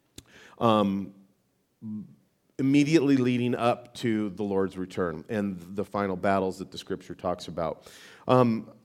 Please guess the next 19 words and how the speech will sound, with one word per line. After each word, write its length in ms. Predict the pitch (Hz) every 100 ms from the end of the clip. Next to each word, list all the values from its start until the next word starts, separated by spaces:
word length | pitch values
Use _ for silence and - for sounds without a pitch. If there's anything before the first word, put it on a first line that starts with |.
| _ -
I, 540 | 120 - - 139 139
I 20 |
bring 240 | 131 165 196
that 220 | 185 -
to 120 | 175
your 220 | 147 135
attention 480 | 127 139 135 139 135
this 180 | 117 -
morning 300 | 123 123 123
only 260 | 135 139 139
to 100 | 139
bring 240 | 131 131
it 140 | 131 -
to 120 | 120
your 160 | 113
attention, 540 | 113 113 123 123 123 113
but, 220 | 120 120
uh, 200 | 135 131 123
and 320 | 131 123